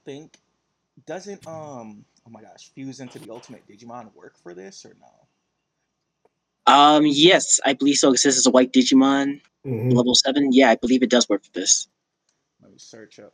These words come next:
Speaker 1: Fuse into the Ultimate Digimon.
Speaker 2: Because if I remember correctly, you can go into Millennium Mon with,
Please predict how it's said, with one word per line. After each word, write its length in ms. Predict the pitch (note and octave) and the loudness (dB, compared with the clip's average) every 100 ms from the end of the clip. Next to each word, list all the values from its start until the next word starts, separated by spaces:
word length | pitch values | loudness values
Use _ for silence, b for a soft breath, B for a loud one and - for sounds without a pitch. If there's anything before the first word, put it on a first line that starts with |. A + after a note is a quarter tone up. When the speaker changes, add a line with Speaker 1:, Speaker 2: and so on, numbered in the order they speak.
| _ | _
Speaker 1:
Fuse 320 | A2 A2 G#2+ | _ -20 -20
into 200 | A2 _ | -20 _
the 140 | G#2+ _ _ | -20 _ _
Ultimate 440 | _ _ _ _ _ _ _ | _ _ _ _ _ _ _
Digimon. 420 | B2 _ G#2+ E2+ F2+ F#2 _ _ _ _ C3+ _ _ - | -20 _ -20 _ _ _ _ _ _ _ _ _ _ -4
Speaker 2:
Because 300 | C3+ C#3+ C3+ | 0 2 2
if 60 | |
I 20 | |
remember 200 | C#3 D3 | 2 2
correctly, 280 | C#3+ C#3+ C3+ | 2 0 4
you 120 | C3+ | 2
can 180 | B2+ C#3 | 4 4
go 260 | C3 C3 B2+ | 6 6 6
into 320 | - B2+ A#2+ | 4 2 4
Millennium 360 | A#2 A#2 A#2+ G#2 | 2 4 4 2
Mon 140 | G2 | 0
with, 200 | E2 - | -4 -10